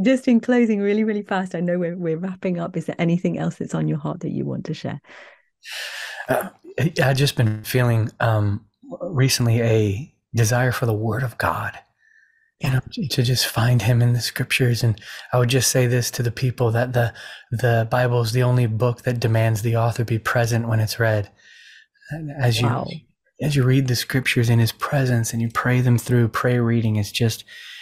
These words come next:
Speaker 2: it's a, it's a holy intercourse with God. Just the, the praying, taking the word and praying the word and being aware of his presence. And yes, I would encourage everyone to take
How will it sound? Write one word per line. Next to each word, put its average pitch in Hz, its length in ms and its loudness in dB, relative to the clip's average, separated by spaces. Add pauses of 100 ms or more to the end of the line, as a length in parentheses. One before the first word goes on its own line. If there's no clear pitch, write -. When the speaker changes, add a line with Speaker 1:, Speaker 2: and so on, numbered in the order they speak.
(160)
Speaker 2:
it's - 240 0
a, 117 340 0 (680)
it's - 180 -2
a 123 140 2
holy 123 960 0 (640)
intercourse 117 920 0
with 110 220 2
God. 101 380 -2 (140)
Just - 240 -12
the, 120 80 -2 (100)
the 127 140 -6
praying, 123 440 -2
taking 120 380 -2
the 113 80 2
word 117 380 2
and 113 100 -2
praying 127 460 0
the 120 100 0
word 113 380 -2
and 127 320 -10
being 123 180 2
aware 113 240 2
of 113 80 0
his 110 100 -4
presence. 120 480 0
And 101 100 -2 (760)
yes, - 320 -2
I 123 80 2
would 120 120 4
encourage 110 420 0
everyone 117 460 0
to - 120 -8
take 113 320 -4